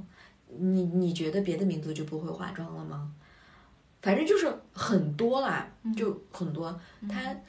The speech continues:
Speaker 1: 后来他就觉得，我随便就这么一说，然后，嗯，你们怎么就反应这么大？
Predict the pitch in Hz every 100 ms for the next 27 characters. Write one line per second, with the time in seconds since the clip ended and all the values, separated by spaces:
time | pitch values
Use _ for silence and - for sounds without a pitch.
0 | - - - _ _ _ - - 311 311
1 | 330 330 311 240 277 - - - - -
2 | - 180 175 - 190 302 302 - - -
3 | 240 196 175 233 196 202 196 - 196 180
4 | 170 165 151 - 170 170 165 143 175 185
5 | - 175 175 - - 175 247 190 - 196
6 | -